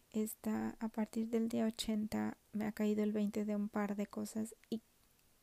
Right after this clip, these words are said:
este principalmente va a ser un trabajo que voy a estar haciendo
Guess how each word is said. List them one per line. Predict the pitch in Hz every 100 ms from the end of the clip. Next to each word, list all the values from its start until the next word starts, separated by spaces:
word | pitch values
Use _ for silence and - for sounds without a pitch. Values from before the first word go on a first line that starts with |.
| -
este | 233 233 247
principalmente | 233 233 233 233 214 208 208 220 214
va |
a | 208
ser | - 208
un | 208
trabajo | 214 214 202 220
que | 220
voy | 208
a | 196
estar | 202 220
haciendo | 202 - 220 202 226